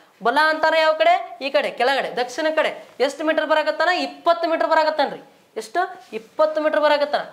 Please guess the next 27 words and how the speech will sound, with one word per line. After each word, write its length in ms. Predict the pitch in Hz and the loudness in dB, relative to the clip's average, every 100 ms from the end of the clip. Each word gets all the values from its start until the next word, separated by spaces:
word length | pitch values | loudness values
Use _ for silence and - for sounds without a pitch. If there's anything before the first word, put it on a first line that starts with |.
| - - | -20 -14
ಇಪ್ಪತ್ತು 360 | 233 - 311 320 | -12 -2 0 0
ಅಂತಾರ 200 | 311 311 | 0 0
ನೋಡ್ರಿ. 220 | 311 311 | 0 0
ಈಗ 80 | 294 339 339 - - | 2 2 0 -10 -8
ಇಲ್ಲಿ 140 | 277 233 | -2 0
ಹತ್ತು 280 | 269 - | -2 -2
ಮೀಟರ್ 220 | 302 311 294 | -2 -2 0
ಮೇಲೆ 140 | 302 | 2
ಹೋಗ್ಯಾನ, 280 | 311 302 247 233 - - 233 | 2 2 2 0 -2 -10 -12
ಇಪ್ಪತ್ತು 400 | 233 311 302 302 | -4 -2 0 -2
ಮೀಟರ್ 180 | 311 | -2
ಕೆಳಗಡೆ 320 | 294 262 294 302 | 0 0 0 2
ಬರಾಕತ್ತಾನ 440 | 302 302 302 302 | 2 0 -2 0
ಅಂತಂದ್ರ 260 | 302 302 320 339 - - | 0 2 2 0 -6 -8
ಈ 140 | 247 294 | -2 0
ಹತ್ತು 260 | 294 302 | 0 -2
ಮೀಟರ್ನ 280 | 294 302 311 | -2 0 0
cross 300 | 302 277 277 | 2 2 2
ಮಾಡಿ 140 | 311 | 0
ಮತ್ತ್ 260 | 320 302 294 | 2 0 0
ಇನ್ನೂ 160 | 277 294 | 2 2
ಹತ್ತು 180 | 294 | 2
ಮೀಟರ್ 180 | 285 330 | -2 -2
ಕೆಳಗಡೆ 260 | 269 247 240 | -2 -2 -4
ಹೋಗ್ತಾನ. 260 | 190 185 196 165 - _ _ - | -6 -6 -4 -6 -12 _ _ -18
ಎಷ್ಟು 200 | 196 233 | -10 -6
ಹೋಗ್ತಾನ್ರಿ? 520 | 233 240 330 381 - | -4 -2 -2 -4 -10